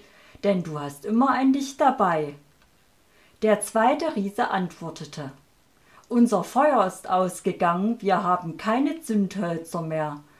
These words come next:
Darum ist es in unserer Höhle jetzt pechschwarz-dunkel." Und der dritte Riese antwortete: "Schrecklich kalt ist es auch, ich friere riesig zitternd." Da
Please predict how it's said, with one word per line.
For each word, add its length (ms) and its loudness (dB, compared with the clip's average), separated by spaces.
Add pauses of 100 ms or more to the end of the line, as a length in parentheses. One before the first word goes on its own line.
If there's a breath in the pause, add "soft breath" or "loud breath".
(300 soft breath)
Darum 480 6
ist 300 -4
es 180 -12
in 280 -2
unserer 500 -8
Höhle 300 0
jetzt 480 -2
pechschwarz-dunkel." 1300 -2 (840 soft breath)
Und 240 2
der 160 4
dritte 540 -2
Riese 340 -2
antwortete: 920 -2 (500 soft breath)
"Schrecklich 640 0
kalt 320 2
ist 220 -4
es 160 -10
auch, 460 0 (360 soft breath)
ich 260 2
friere 680 0
riesig 480 -2
zitternd." 640 -6 (1300 soft breath)
Da 200 6